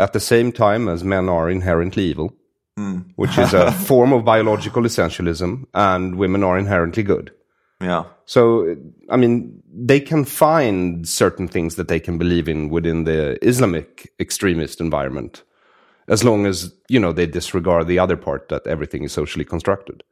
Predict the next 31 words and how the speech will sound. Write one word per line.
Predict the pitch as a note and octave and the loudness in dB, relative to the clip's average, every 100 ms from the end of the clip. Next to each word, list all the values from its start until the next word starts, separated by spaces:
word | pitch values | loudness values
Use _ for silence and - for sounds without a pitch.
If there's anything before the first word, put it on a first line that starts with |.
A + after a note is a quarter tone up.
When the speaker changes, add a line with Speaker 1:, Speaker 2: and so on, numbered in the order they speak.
| _ _ | _ _
Speaker 2:
Yeah, | F#2+ F#2 F2+ F2+ - | -2 0 -2 -6 -14
tha-, | F2 F#2 | -4 0
that's | G#2 G#2 | 2 0
true. | - G#2 G2 | -2 2 4
And | A2+ | 4
then | A#2 A#2+ | 0 -2
sometimes | C#3+ C3+ C3 | -2 0 0
it's | A2 | 0
als-, | G2 C3 | -4 -4
also | - C3+ B2 | -4 -4 -4
different, | G#2+ A2+ - G2 F#2 - | -6 -6 -6 -8 -8 -6
like, | F#2 F2+ - - _ _ _ _ | -4 -4 -10 -20 _ _ _ _
it's | G#2 - | -12 -8
interesting | A2+ - F#2+ F#2 | -8 -6 -8 -6
for | F2+ | -6
me | F#2+ F#2+ | -6 -6
to | F#2 D#2+ | -6 -8
observe, | E2 F#2 F#2 F2 D#2+ - - | -8 -4 -2 -2 -6 -18 -10
uh, | F#2 F2+ F2+ - | -6 -6 -8 -16
what | F#2+ G2 F#2+ | -4 -4 -4
would | F2+ E2 | -8 -8
they | F2+ E2+ | -6 -8
comment | - F#2+ F#2 F2 - | -8 -8 -6 -8 -8
on | F2 | -6
the | E2+ E2+ - _ _ _ _ | -4 -6 -10 _ _ _ _
women | - A2 G2+ E2 E2 F#2+ | -6 -4 -2 -6 -10 -12
who | F2+ | -6
don't | F#2 F#2 E2 | -4 -4 -4
belong | F2+ G2+ A#2+ - | -2 -2 -2 -6
to | E2 | -8
that | D#2+ | -8